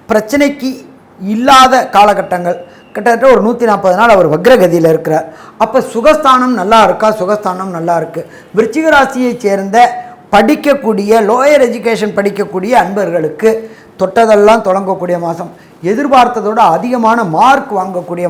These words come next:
மாதம் இந்த ஆவணி மாதம். அதன் மூலியமாக வேண்டிய, விரும்பிய பல்கலைக்கழகங்களுக்கு ப்ளஸ் டூ வரலும் படிச்சு முடிச்சுட்டு என்ன கோர்ஸுக்காக, எந்த காலேஜுக்கு, எந்த யூனிவர்சிட்டிக்கு ட்ரை பண்றவங்களுக்கு அந்த காலேஜ், அந்த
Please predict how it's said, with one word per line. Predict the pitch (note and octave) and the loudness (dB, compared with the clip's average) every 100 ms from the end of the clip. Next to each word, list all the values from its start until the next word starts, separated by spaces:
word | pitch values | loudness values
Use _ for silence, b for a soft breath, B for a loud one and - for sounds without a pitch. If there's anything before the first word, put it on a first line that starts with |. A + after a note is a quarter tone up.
| E3+ | -2
மாதம் | F#3 F#3 | -4 -4
இந்த | E3 D3+ E3+ | -4 2 4
ஆவணி | G3 G3 F3 D#3+ | 4 4 0 -2
மாதம். | D#3 D#3+ - B B B F3 | -4 -4 -8 B B B -2
அதன் | A#3+ D4 C4 | 0 0 -2
மூலியமாக | A#3 A#3 A3 G#3 G#3 A#3+ F3+ | 0 0 0 -2 -4 -4 -6
வேண்டிய, | A3+ A#3+ A3 A#3+ B3+ G3+ | -6 -8 -8 -4 -4 -4
விரும்பிய | G3 A3 A3 G#3+ G#3+ B3 A#3+ - - F3+ | -6 -6 -8 -8 -4 -2 -2 -6 -8 -2
பல்கலைக்கழகங்களுக்கு | A3 A3+ G#3 F3+ F3+ F3+ F3 E3+ E3 F3 - B B B - | 0 2 0 0 0 0 0 -4 -2 -6 -8 B B B -2
ப்ளஸ் | G3+ G3+ | -2 0
டூ | B3+ | 0
வரலும் | G#3 A3 G#3+ | 0 0 -4
படிச்சு | G3+ G#3 | -4 -6
முடிச்சுட்டு | F#3 F3+ - C4+ A#3+ B B G3+ | -10 -12 -10 -8 -8 B B -2
என்ன | A#3+ C#4+ B3 | 0 0 0
கோர்ஸுக்காக, | A3+ G#3+ - G#3 B3 G#3+ | 0 0 0 0 0 -2
எந்த | A#3+ B3+ G3 | 0 0 2
காலேஜுக்கு, | G#3 A3 G#3 G#3 B3 | 2 2 -2 -6 -6
எந்த | A3 A#3 | -2 -2
யூனிவர்சிட்டிக்கு | G#3+ A3+ F#3+ F#3+ G3+ | -2 -4 -8 -8 -8
ட்ரை | F#3 G3+ G3+ | -4 -4 -4
பண்றவங்களுக்கு | F#3+ F#3 F#3+ A3 B3+ F#3+ - B B G#3+ | -6 -8 -8 -6 -6 -8 -12 B B -4
அந்த | B3+ B3+ G3 | -2 0 2
காலேஜ், | A#3 B3+ A#3+ | 2 2 0
அந்த | G#3 | -2